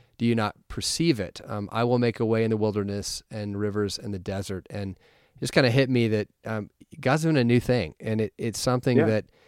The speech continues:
Speaker 1: yeah, it's scary stuff, but there's some new things. We've talked a lot in this episode just about some of the positive things that we could have never dreamed of in terms of time with our kids and ways to lean it, lean in on it. Um, and it is through the wet wilderness and the desert, and we don't know.
Speaker 2: Yeah.
Speaker 1: But, uh,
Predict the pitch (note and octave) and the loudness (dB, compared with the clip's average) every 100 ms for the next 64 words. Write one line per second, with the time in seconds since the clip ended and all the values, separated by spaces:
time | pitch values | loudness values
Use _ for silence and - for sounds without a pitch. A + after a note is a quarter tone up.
0 | _ - C#3 A#2 G#2 - A#2+ A#2+ A2+ - | _ 2 6 6 4 0 4 4 2 0
1 | A2+ A#2 A2+ A2 A#2+ A2+ - A2+ A#2+ A#2 | 0 2 -2 -2 -2 0 0 4 4 4
2 | A#2 A2+ B2 A#2 - C3 A2+ - A#2 G#2+ | 2 2 0 -4 -8 -6 -6 -2 -2 0
3 | A2 G#2+ G#2 G#2 G2+ A2 - A2 G#2 F#2+ | 0 0 0 -2 0 -2 2 0 0 -4
4 | A2 F#2+ - G#2 - A2 A2 G#2+ F#2+ G#2+ | -4 -4 -4 -4 -2 0 0 0 -2 0
5 | G#2+ G2 G#2+ G#2+ - _ _ - A#2 A#2+ | 0 -2 -2 -2 -6 _ _ 0 2 4
6 | A2+ G#2 A2+ B2 A#2 F#2+ F#2+ F#2+ - G2+ | 2 2 4 4 4 0 -2 -6 -4 -6
7 | F#2 G2+ - G#2 G#2 G2+ G2 - G2+ G2+ | -6 -8 -6 -4 -2 -2 -4 -4 -4 -4
8 | G2 F#2 F#2 - _ _ _ - G#2+ G#2 | -4 -6 -8 -12 _ _ _ -2 2 2
9 | G#2+ G2+ G#2 G#2 - - - - A#2 A#2 | 0 0 0 -2 -6 -14 -14 -4 0 0
10 | A2 A#2+ F#2+ G2+ G2 F#2+ - G#2 G2 F#2+ | 0 -2 -4 -8 -8 -10 -14 -12 -10 -12
11 | - A2 G#2 G2 A#2 B2 D3 - G#2 F#2 | -12 -8 -8 -6 -2 -2 -2 -4 -4 -4
12 | - A2 G2 - A#2 G#2 G2+ G2 G2 - | -6 -8 -6 -6 -4 -2 0 -2 -4 -4
13 | F#2+ F2+ G2 F#2 F#2+ G2 G2+ E2 F#2+ B2+ | -6 -4 -4 -4 -4 -4 -4 -4 2 4
14 | C3 G2+ - F#2 | 4 2 -6 -8